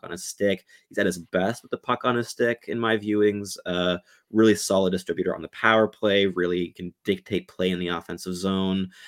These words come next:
Uh, I would love to see him be a little bit less conservative with the puck. Uh, he can, he can kind of, like, fall back into a very, very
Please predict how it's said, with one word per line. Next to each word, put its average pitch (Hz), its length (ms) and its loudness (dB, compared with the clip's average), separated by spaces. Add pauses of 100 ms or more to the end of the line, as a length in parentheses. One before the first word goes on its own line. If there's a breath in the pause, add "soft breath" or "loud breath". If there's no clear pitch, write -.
(180 loud breath)
Uh, 90 240 0 (160)
I 107 80 4
would 104 120 6
love 104 340 2
to 113 100 0
see 98 240 -4
him 92 160 -2
be 90 140 -2
a 85 60 -4
little 113 300 2
bit 98 80 -2
less 104 140 -2
conservative 92 560 -4
with 92 140 -8
the 85 60 -12
puck. 92 340 -8 (280 soft breath)
Uh, 92 100 2
he 90 220 0
can, 92 400 0
he 98 120 -6
can 92 180 -2
kind 90 220 -4
of, 87 160 -4
like, - 340 -6 (140)
fall 92 180 2
back 90 300 -4
into 90 220 -6
a 87 40 -2
very, 85 320 -2
very 85 460 -2